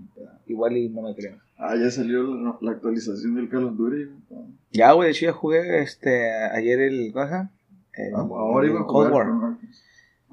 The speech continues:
Speaker 1: Cold War, se llama Cold War.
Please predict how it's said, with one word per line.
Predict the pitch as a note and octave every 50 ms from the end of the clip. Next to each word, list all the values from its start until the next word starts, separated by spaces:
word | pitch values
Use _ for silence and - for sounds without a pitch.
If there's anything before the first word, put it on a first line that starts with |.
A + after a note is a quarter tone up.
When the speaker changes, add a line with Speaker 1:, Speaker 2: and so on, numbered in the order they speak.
| - - _ _ _
Speaker 1:
Cold | _ - C#3 D3 D#3+ E3+ E3 E3+
War, | G3+ G#3 G#3+ - - _ _ _
se | - - C#3
llama | C3+ C#3+ D#3+ E3+ E3+ E3+
Cold | - E3+ F#3+ G#3 C4 - _ _ _ _ _ _ _ _
War. | C#3 C3 A#2+ -